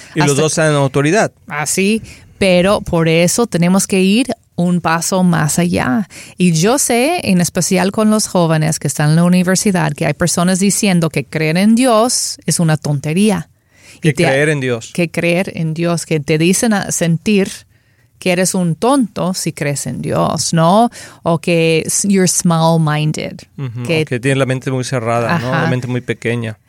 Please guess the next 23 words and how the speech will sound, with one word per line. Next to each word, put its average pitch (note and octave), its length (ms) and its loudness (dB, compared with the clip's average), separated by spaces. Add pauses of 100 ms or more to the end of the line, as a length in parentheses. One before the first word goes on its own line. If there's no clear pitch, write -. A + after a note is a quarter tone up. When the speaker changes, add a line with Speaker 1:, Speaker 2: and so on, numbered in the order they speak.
(140)
Speaker 2:
Pero G#3 280 2
la G3+ 180 2
verdad, G#3 560 2
no F#3+ 300 4
creen, F3 560 0 (100)
creer D#3 320 0
en D3+ 160 0
Dios D3+ 340 0
es D#3+ 120 -2
una D3+ 180 0
tontería - 640 -6 (140)
hoy E3+ 240 -2
en D#3 160 -4
día, - 420 -10
Speaker 1:
Ujú. B2+ 100 -8
Speaker 2:
porque F3+ 480 0 (160)
no G#3 320 4
puedes D4 380 0
confiar A3 540 0
en, G#3+ 200 0
en G#3 160 0
algo G3+ 300 0
más, B3+ 540 -4